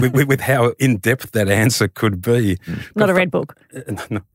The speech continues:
Speaker 1: not a red book. I'll, I'll put it online anyway rather than, <laughs> r-, rather than write a book. Um, one of the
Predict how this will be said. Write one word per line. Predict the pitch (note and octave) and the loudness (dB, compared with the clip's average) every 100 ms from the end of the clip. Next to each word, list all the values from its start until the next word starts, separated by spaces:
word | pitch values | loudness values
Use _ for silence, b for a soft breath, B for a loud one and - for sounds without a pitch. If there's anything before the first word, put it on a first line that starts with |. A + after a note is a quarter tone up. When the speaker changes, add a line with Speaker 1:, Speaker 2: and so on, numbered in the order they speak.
| - B2 | -2 0
Speaker 1:
not | G#2+ | 2
a | |
red | G2 F#2+ | 2 0
book. | G2+ | 0
I'll, | G#2 G#2 A#2+ A#2+ | 2 2 2 2
I'll | |
put | G#2 C3+ | 2 2
it | G#2 | 2
online | G#2 G2 G2 F#2 | 2 2 2 2
anyway | G2 C#4+ C#4+ | 2 2 2
rather | E4+ | 0
than, | - - - - | 0 -2 -4 -10
<laughs> | - | -6
r-, | B2+ | -4
rather | C3 B2 A#2 | 0 0 0
than | G#2+ | 0
write | A2 | 0
a | G2+ | -2
book. | D#3 C3+ B B B B - | -2 -4 B B B B -4
Um, | D3+ D#3 C#3 _ | 0 0 -2 _
one | - D#3 | -4 -2
of | G3 - | -2 -2
the | F#3 D3 B2+ | 0 0 -2